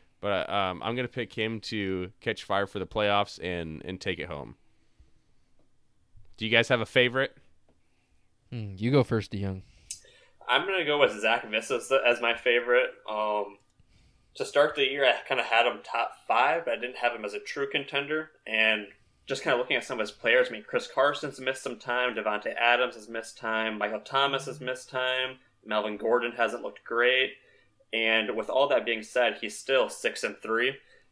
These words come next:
Speaker 3: and now he has all those guys back, so I think he'll have a strong second half of the year.
Speaker 1: And D K Metcalf has been a freaking, like, freak of nature alien.
Speaker 3: <laughs>
Speaker 1: Now he has Adams, Metcalf, and Michael Thomas. What the crap?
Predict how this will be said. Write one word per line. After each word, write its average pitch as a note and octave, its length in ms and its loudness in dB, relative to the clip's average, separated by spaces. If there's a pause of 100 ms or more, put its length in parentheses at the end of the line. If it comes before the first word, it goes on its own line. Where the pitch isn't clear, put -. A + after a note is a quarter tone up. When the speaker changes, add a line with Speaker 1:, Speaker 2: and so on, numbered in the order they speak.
Speaker 3:
and A2 120 -2
now C3 180 6
he B2 120 -8
has B2 220 4
all A2 160 6
those G#2 200 -2
guys A2 380 2
back, A2+ 380 0
so - 160 -6
I A2 100 2
think A#2+ 160 -2
he'll A2+ 120 0
have G#2 140 -6
a G#2+ 40 -12
strong G#2+ 320 -4
second G#2 280 -8
half G#2 200 -2
of G#2 60 -6
the G2+ 60 -4
year. G2+ 240 -4 (480)
Speaker 1:
And C3 160 2
D A2+ 180 6
K B2+ 180 8
Metcalf G#2+ 480 6
has G2 140 -2
been G#2 180 2
a F#2+ 60 2
freaking, F#2+ 580 -4 (760)
like, G#2 300 -4 (640)
freak - 380 2
of A#2 100 4
nature G#2+ 420 2
alien. A2 520 0 (180)
Speaker 3:
<laughs> D3+ 120 -6 (320)
Speaker 1:
Now F3 260 12
he A3 160 8
has G3 220 12 (120)
Adams, F3+ 440 12
Metcalf, E3+ 640 10
and D3 220 10
Michael C3+ 240 8
Thomas. G#2+ 580 2
What F3 140 4
the - 80 4
crap? F#2+ 540 -2